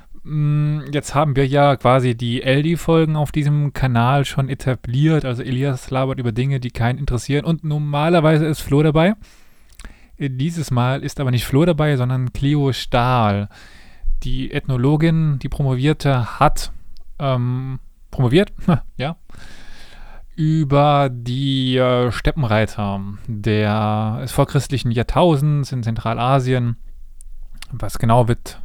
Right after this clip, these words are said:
werden wir in der Folge nochmal, äh, drauf eingehen. Aber ich dachte mir, wenn diese Folge schon beim Pol, dem Podcast für lebenslanges Lernen, erscheint,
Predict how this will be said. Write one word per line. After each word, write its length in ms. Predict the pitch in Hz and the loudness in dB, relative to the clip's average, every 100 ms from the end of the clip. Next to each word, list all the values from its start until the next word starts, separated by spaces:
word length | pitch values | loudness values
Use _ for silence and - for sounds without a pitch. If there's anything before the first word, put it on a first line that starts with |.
| - | -6
werden 140 | 120 | -4
wir 40 | 110 | -2
in 60 | |
der 80 | 110 | -4
Folge 220 | - 117 | -4 -4
nochmal, 200 | 123 120 120 | -2 -4 -6
äh, 200 | - 123 | -6 -6
drauf 220 | 120 120 | -4 -6
eingehen. 480 | - 123 120 117 113 - - - - - - | -4 -4 0 0 0 -6 -14 -16 -18 -20 -8
Aber 760 | 135 117 110 107 104 110 104 107 | -2 0 4 4 4 4 4 2
ich 140 | - | 0
dachte 320 | 160 - 135 | 0 0 0
mir, 280 | 127 127 120 | 2 2 2
wenn 580 | 117 107 104 107 113 135 | 2 0 -2 -2 -2 -2
diese 220 | 123 120 | -2 -4
Folge 360 | - 123 117 104 | 0 0 2 0
schon 280 | 113 107 | 0 -2
beim 280 | 104 110 107 | 0 0 0
Pol, 180 | 104 123 | 0 0
dem 120 | 113 | 0
Podcast 260 | 104 - - | -4 -6 -4
für 80 | 113 | -2
lebenslanges 480 | 120 113 117 113 107 | -2 0 0 0 2
Lernen, 340 | 120 147 131 | 4 4 2
erscheint, 800 | 107 95 - 117 104 101 101 | 0 -2 -2 2 2 2 -2